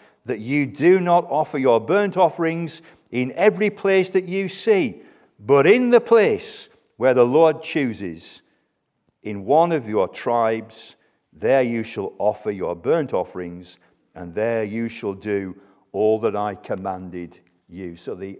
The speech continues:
offerings and the tithes are being brought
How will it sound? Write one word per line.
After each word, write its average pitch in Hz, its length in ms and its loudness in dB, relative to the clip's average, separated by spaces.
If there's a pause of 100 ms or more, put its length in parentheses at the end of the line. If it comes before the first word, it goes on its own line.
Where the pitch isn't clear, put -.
(120)
offerings 151 840 -6
and 147 180 -10
the 143 100 -4
tithes 107 840 -10 (360)
are 95 120 -6
being 107 400 -6
brought 120 580 0